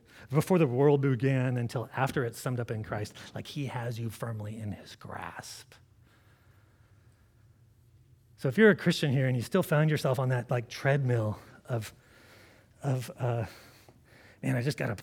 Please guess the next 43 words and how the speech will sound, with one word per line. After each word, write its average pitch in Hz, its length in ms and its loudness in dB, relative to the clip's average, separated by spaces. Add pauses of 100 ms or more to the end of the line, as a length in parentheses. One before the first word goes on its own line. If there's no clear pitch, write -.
like, - 300 -4
do 143 140 2
this, 135 200 2
do 127 140 -4
this, 135 180 2
do - 140 -6
this, 135 180 -2
do - 120 -12
this, 98 160 -2
do - 120 -12
this, 127 220 -2
do 110 100 -10
this, 127 200 -4
do 117 100 -10
this, 123 220 -2
or 120 80 -2
else 120 160 -4
God's 127 200 0
gonna 113 200 -2
be - 0 -
ma-, 131 280 0
mad 131 200 0
at - 100 -4
me, 110 140 -4
and 107 140 -4
I, 110 40 -4 (400)
I've 135 140 0
gotta, 127 220 4
like, 113 200 -2 (260)
earn 156 160 8
it 135 100 6
off, 139 320 8
and 139 100 4
then 131 120 2
c-, 123 80 0
before 131 240 0
I 139 40 4
can 120 100 -2
come 135 140 2
back 135 220 4
to 143 80 2
him," 123 180 0
and, 117 120 0